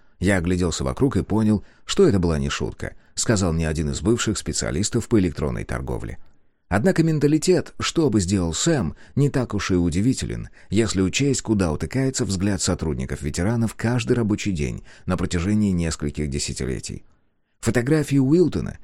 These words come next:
и приписываемые ему цитаты украшают стены Walmart как внутри, так и снаружи офиса. В начале двухтысячных годов уровень поклонения Уолтону шокировал группу российских инженеров-программистов, присоединившихся к Walmart в результате приобретения одного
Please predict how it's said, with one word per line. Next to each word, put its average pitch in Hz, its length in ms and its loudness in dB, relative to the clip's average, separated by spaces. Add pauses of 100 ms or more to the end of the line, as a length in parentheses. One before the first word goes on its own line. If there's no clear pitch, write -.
и 123 100 0
приписываемые 87 720 0
ему 95 160 2
цитаты 170 480 -2
украшают 131 640 0
стены 92 320 0
Walmart 123 560 0 (260)
как 120 260 -2
внутри, 117 440 2
так 104 160 -2
и 85 60 0
снаружи 80 420 -2
офиса. - 480 -2 (420)
В 85 140 -2
начале 101 400 2
двухтысячных 90 680 0
годов 87 460 0
уровень 85 300 0
поклонения 76 480 -2
Уолтону 87 580 0 (200)
шокировал 90 540 0
группу 85 380 0
российских 82 640 -2
инженеров-программистов, 80 1200 -2 (220)
присоединившихся 82 920 0
к - 100 -12
Walmart 92 580 2
в - 40 -4
результате 80 500 -2
приобретения 82 600 0
одного 65 440 -4